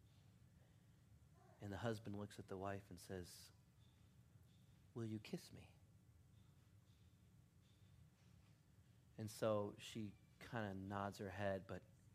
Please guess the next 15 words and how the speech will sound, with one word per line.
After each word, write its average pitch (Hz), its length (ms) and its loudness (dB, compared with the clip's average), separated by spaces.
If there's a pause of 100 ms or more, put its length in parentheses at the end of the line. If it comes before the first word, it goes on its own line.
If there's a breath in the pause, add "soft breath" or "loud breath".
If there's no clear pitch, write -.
(140)
he 117 120 6
leans 104 340 8
in, 98 280 6 (1400)
collecting 120 340 12
on 98 120 6
one 95 120 4
of 85 80 0
his 85 120 -2
debts, - 280 6
no 85 100 0
doubt. 80 240 -4
No, - 80 -8
I'm - 60 -10
just - 140 -6
kidding. - 140 -10